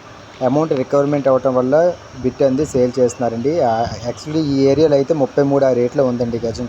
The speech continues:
కాస్ట్. So, మీకు ఏమైనా ఇన్ఫర్మేషన్ కావాలంటే నెంబర్ మెన్షన్ చేశాను, కాల్ చేస్తే కంప్లీట్ డీటెయిల్స్ మీకు ఎక్స్‌ప్లెయిన్ చేస్తానండి. చాలా మంచి ప్రాపర్టీ ఇదండి. ప్రాపర్టీ కనబడుతుందా? ఇది ప్రాపర్టీ.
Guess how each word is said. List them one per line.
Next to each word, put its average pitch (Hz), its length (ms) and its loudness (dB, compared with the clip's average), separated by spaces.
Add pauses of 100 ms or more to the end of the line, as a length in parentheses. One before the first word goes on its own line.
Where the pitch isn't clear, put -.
కాస్ట్. 110 300 -8 (680)
So, - 120 -4
మీకు 165 220 -2
ఏమైనా 170 240 4
ఇన్ఫర్మేషన్ 165 440 -2
కావాలంటే 135 540 0
నెంబర్ 156 260 -2
మెన్షన్ 131 440 -6
చేశాను, 123 320 0
కాల్ 127 340 2
చేస్తే 135 220 2
కంప్లీట్ 151 500 -2
డీటెయిల్స్ 147 340 0
మీకు 135 180 -4
ఎక్స్‌ప్లెయిన్ 135 420 -4
చేస్తానండి. 117 500 -2 (100)
చాలా 131 200 4
మంచి 139 240 0
ప్రాపర్టీ 120 540 -2 (1400)
ఇదండి. 165 280 2
ప్రాపర్టీ 131 440 0
కనబడుతుందా? 127 540 0
ఇది 139 180 -2
ప్రాపర్టీ. 123 500 0